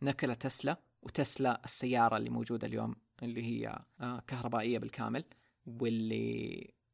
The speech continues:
صاحبها إيلون ماسك. هم الاثنين ما لهم علاقة بنيكولا تسلا، بس في، في واحدة من المقابلات قد قال إيلون ماسك إنه هو سمى السيارة تسلا بناء على نيكولا تسلا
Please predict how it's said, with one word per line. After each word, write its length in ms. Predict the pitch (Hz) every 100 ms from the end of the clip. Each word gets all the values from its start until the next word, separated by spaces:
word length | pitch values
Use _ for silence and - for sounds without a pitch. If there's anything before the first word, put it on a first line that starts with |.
| -
صاحبها 680 | - 131 - - 127 110 -
إيلون 220 | 135 120 117
ماسك. 440 | 123 - - - _ _ _ _ _ _ _ _ -
هم 100 | 190
الاثنين 280 | 180 233 247
ما 120 | 240
لهم 300 | 214 139 113
علاقة 360 | 107 131 123 113
بنيكولا 320 | 123 - 117
تسلا، 420 | 127 - 143 196 _ _ _ _
بس 500 | 127 160 214 - - _ _ _ _
في، 640 | - - 135 123 123 123 117
في 320 | - - 156
واحدة 220 | 185 175
من 80 | 143
المقابلات 640 | 127 - 131 135 175 -
قد 200 | 147 131
قال 140 | 147 120
إيلون 220 | 131 123
ماسك 300 | 127 160 -
إنه 100 | 139
هو 160 | 135 135
سمى 240 | - 131
السيارة 340 | - 127 127
تسلا 340 | 120 131 - 151
بناء 460 | 156 123 123 117
على 240 | 117 123 113
نيكولا 280 | 127 - 117
تسلا 400 | 120 - 135